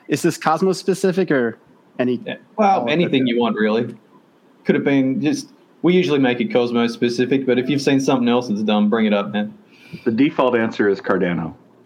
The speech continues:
Speaker 1: Cardano. <laughs> I can just say Cardano, <laughs> right? Oh, man. Um,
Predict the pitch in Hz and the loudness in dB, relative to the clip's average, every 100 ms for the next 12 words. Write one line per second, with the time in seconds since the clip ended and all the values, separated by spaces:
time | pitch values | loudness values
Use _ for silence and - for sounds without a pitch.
0 | _ - - - 175 143 180 185 160 147 | _ -20 -14 -2 0 2 0 2 2 2
1 | - 143 147 127 127 131 - 139 - - | 0 0 0 0 0 -2 0 -2 -2 -6
2 | 107 135 131 113 127 127 - 147 160 165 | -4 -2 -2 -2 -6 -6 -10 -10 -8 -8
3 | 143 - 127 120 113 110 123 110 113 156 | -8 -2 0 2 0 0 -2 -2 -2 -2
4 | 127 120 113 | 0 0 -2